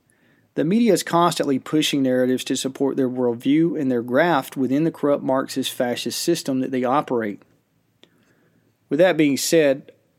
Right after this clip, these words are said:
I've also pointed out exactly how the media is also honest in a way that you would never expect. You're probably a bit shocked by that last statement, but please allow me to elaborate.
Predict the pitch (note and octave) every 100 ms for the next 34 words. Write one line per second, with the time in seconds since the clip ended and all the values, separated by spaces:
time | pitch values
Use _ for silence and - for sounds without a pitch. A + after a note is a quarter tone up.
0 | - C#3+ F#3 - D#3+ - D#3+ C#3 B2+ B2+
1 | C3 C3+ C#3+ D#3+ D#3 C#3 C3+ C#3+ C#3 C3
2 | C3 C3 C3 - B2 - C3+ C#3 - C#3+
3 | - B2 D3+ E3+ - - C#3+ C3 B2+ C3+
4 | C#3 C#3+ D3+ C#3+ C3+ E3+ E3 B2+ - -
5 | G3 - - _ _ _ _ _ _ _
6 | _ _ _ _ _ - E3+ A3 A3+ F3
7 | C#3+ D3 - - F#3 D3+ - - C3 B2+
8 | - C#3 A#2+ - - E3+ B2+ A#2 - C3
9 | - G#3+ G#3+ F3 D3+ D3 D3 C#3 C3 B2
10 | B2+ C3+ B2+ A2+ G#2 -